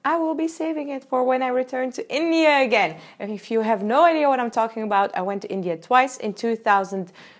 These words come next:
fifteen and two thousand sixteen. I made, like, more than seventy daily travel vlogs about it. And so many people right now are starting to ask me, "Why do you love India so much?" I answered this question already once in the vlog, very shortly, very briefly.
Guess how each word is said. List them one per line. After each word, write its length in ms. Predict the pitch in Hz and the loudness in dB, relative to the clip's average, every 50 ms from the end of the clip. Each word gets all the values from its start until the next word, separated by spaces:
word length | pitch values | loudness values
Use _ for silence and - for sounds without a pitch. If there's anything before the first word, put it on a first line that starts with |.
| _ _ | _ _
fifteen 560 | _ - - 320 320 330 - 302 294 285 - | _ -2 0 0 0 0 -2 -4 -4 -4 -4
and 160 | - 233 220 | -4 -4 -4
two 140 | 254 247 240 | -2 -4 -2
thousand 360 | 240 220 185 185 180 185 190 | -2 -2 -2 -2 -2 -6 -10
sixteen. 480 | 180 - - 285 285 285 - 285 269 254 | -12 -8 -6 -6 -6 -4 -4 -4 -2 -2
I 60 | 240 | -2
made, 280 | 226 226 214 214 202 202 | -2 -2 -2 -2 0 0
like, 280 | 185 175 175 175 - | 0 0 -2 -2 -6
more 220 | 208 220 240 262 254 | -6 -2 -2 0 0
than 120 | 247 233 | -2 -2
seventy 440 | 220 - - 262 262 254 247 262 247 | -4 -2 -2 -2 -2 -2 -4 -6 -4
daily 340 | 202 233 226 233 220 233 220 | 0 0 0 0 0 -2 -6
travel 340 | - - 214 208 208 202 | -8 -8 -8 -8 -8 -8
vlogs 300 | 202 214 208 202 196 - | -8 -8 -8 -8 -8 -10
about 320 | 196 180 190 180 180 185 196 | -8 -4 -2 0 0 2 2
it. 180 | 190 190 185 - - - - - - | 0 0 -2 -6 -20 -20 -20 -18 -14
And 100 | - 190 | -12 -12
so 240 | - - - 277 302 | -4 2 4 4 4
many 220 | 311 302 285 285 269 | 4 4 0 -2 -2
people 400 | - 262 240 240 240 233 226 214 | -4 -4 -2 2 2 2 4 4
right 160 | 214 220 208 | 2 2 0
now 240 | 214 202 202 202 - - | 0 2 2 2 2 4
are 160 | 180 180 180 | 2 2 2
starting 360 | 180 - - 226 233 240 233 214 | 0 0 0 0 2 0 -2 -6
to 160 | - 202 - | -6 -4 -2
ask 340 | 185 180 185 185 - - - | 0 0 0 0 -4 -8 -6
me, 220 | 190 190 185 - | -4 -4 -6 -6
"Why 360 | - 175 165 160 175 180 214 247 | -8 -10 -6 -2 0 2 2 2
do 80 | 269 | 2
you 160 | 262 254 254 | 0 2 2
love 200 | 240 233 226 202 - | 2 2 0 -2 -2
India 300 | 214 214 226 202 185 170 160 | -4 -4 -2 -2 -2 -4 -4
so 200 | 165 - 160 160 | -6 -8 -8 -6
much?" 260 | - - 170 - - - - - - - - - | -8 -10 -12 -14 -16 -20 -20 -20 -20 -12 -4 -2
I 120 | 214 220 | 0 2
answered 360 | - 247 294 330 - 359 277 | 2 2 2 2 0 -2 -2
this 140 | 302 294 - | -2 -2 -4
question 340 | - 269 269 - - 254 240 214 | -4 -4 -4 -4 -6 -6 -2 0
already 320 | 220 220 226 233 226 220 | 0 2 2 2 0 0
once 560 | 202 185 175 196 208 214 202 208 202 - - - | -2 0 2 4 4 4 4 2 -2 -8 -12 -8
in 160 | - 202 202 | -6 -4 -4
the 80 | 190 | -4
vlog, 420 | 180 180 196 190 175 170 180 180 170 | 0 2 6 6 6 6 4 2 -2
very 220 | 196 190 202 233 | -2 -2 -2 -2
shortly, 420 | 233 - - 226 208 202 - 196 190 | -4 -6 -6 -6 -6 -6 -6 -6 -6
very 240 | 180 175 180 180 | -4 -4 -4 -4
briefly. 680 | 180 175 - 202 220 233 226 - 240 220 226 240 240 | -6 -6 -4 -2 -2 -2 -2 -2 0 0 0 0 -2